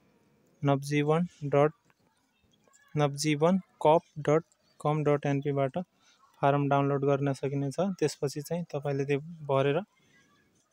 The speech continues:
यो संस्थामा चाहिँ बुझाउनु पर्ने छ है।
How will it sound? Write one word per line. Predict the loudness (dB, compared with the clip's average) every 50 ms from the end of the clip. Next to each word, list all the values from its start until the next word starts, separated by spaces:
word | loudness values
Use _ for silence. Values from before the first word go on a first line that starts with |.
| _ -8
यो | -6 -6
संस्थामा | -4 -2 -4 -4 -4 -4 -4 -4 -4
चाहिँ | -4 -4 -4 -4
बुझाउनु | -2 -2 0 0 0 0 0
पर्ने | 0 0 0 0 -2 -2 -4 -6 _ _ -12
छ | -6 -4 -4 -4 -6 _ _ _ _ _ _ _ _ _ _ -20 -20 _ _ _ _ _ _ -10 -6
है। | -6 -6 -6